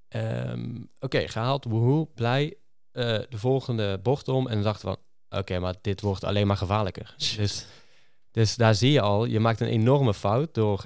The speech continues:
Speaker 1: en slechte voorbereiding
Speaker 2: Ja.
Speaker 1: en, eh, geen, geen gids te hebben. Ehm, laat ook wel zien dat, dat we, eh, van de fout al snel leren, weet je wel. Oké,
Speaker 2: Ja.
Speaker 1: we, we hebben, en volgens mij was,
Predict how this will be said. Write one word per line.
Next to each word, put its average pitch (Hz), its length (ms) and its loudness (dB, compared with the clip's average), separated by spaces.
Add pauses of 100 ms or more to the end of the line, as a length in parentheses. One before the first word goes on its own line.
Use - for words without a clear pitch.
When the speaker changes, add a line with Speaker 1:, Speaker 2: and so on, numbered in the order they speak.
Speaker 1:
en 123 180 2
slechte 110 300 -2
voorbereiding 120 680 -4
Speaker 2:
Ja. 139 240 -4 (200)
Speaker 1:
en, 131 360 2 (180)
eh, 107 280 -4
geen, 113 400 0
geen 110 460 -2
gids - 360 -4
te 95 100 -6
hebben. 92 320 -6 (680)
Ehm, 101 560 -2 (1200)
laat 110 320 0
ook 135 200 -2
wel 110 220 0
zien 113 440 -2
dat, 104 300 -8 (120)
dat 101 200 -8
we, 98 340 -4
eh, - 680 -10
van 120 260 2
de 110 60 4
fout 117 300 2
al 101 140 -2
snel 107 280 2
leren, 113 280 0
weet 117 160 -6
je 131 60 -4
wel. 151 120 -2
Oké, 117 160 -2
Speaker 2:
Ja. 98 60 0
Speaker 1:
we, 95 180 0
we 98 80 -4
hebben, 98 380 -2
en - 60 -12
volgens 98 240 -4
mij 104 360 0
was, 101 280 -4